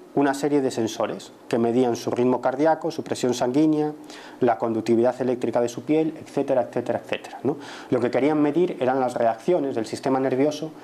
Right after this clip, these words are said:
ante esas imágenes que cada cinco segundos iban apareciendo en ese monitor. La mayoría de las imágenes, pues, eran neutras. Una casa, pues, un tenedor, una cuchara, un plato. Pero cada cierto tiempo aparecían im-, imágenes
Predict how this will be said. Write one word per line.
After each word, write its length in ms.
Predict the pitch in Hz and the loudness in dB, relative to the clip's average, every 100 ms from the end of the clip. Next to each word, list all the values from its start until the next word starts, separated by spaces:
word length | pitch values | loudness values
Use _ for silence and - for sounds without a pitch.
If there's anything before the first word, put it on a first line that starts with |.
| - - | -20 -4
ante 240 | 123 120 131 | -2 0 -2
esas 240 | 147 143 | -2 0
imágenes 400 | 139 139 147 151 | 0 0 -2 -4
que 100 | 123 | 0
cada 200 | 117 113 | 0 2
cinco 260 | 131 131 131 | 0 -2 0
segundos 540 | 127 127 131 143 - - - - | 0 2 0 -2 -10 -18 -4 2
iban 220 | - - | 2 2
apareciendo 420 | 123 117 - 131 | 0 -2 -2 0
en 60 | 117 | 0
ese 160 | - | 0
monitor. 420 | 107 98 - - - - - - | -2 -2 -6 -12 -14 -20 -18 0
La 120 | 127 | 2
mayoría 340 | 117 117 123 151 | 2 0 2 4
de 80 | |
las 160 | 147 139 | 2 2
imágenes, 400 | 139 143 160 165 | -2 0 -2 -2
pues, 240 | - - 113 | -6 -6 -2
eran 180 | 117 | 0
neutras. 540 | 117 110 107 101 - - - - - - - - - - - - | 2 0 0 -4 -6 -16 -20 -20 -20 -20 -20 -20 -20 -20 -12 -6
Una 180 | - | -2
casa, 520 | - 175 - 147 151 156 - - - - - - - - | -2 -2 0 0 0 -6 -16 -20 -20 -20 -20 -20 -20 -20
pues, 240 | - - - 117 - | -18 -18 -18 -18 -4
un 140 | 113 | -2
tenedor, 540 | 107 104 131 202 185 185 - - - | 0 0 2 4 2 -2 -14 -8 -8
una 120 | - | -4
cuchara, 480 | 160 156 151 151 151 | 0 2 2 0 -2
un 160 | 143 139 | -2 0
plato. 300 | 113 98 - - - - | 0 -2 -4 -16 -20 -6
Pero 180 | 135 117 | -2 0
cada 220 | 131 143 | 2 2
cierto 320 | - 175 165 170 | 2 -2 0 0
tiempo 300 | 180 165 151 | -2 0 0
aparecían 380 | 131 123 156 | 0 0 0
im-, 240 | 147 156 156 | 2 2 2
imágenes 600 | 151 160 156 160 - | 0 0 -2 -4 -6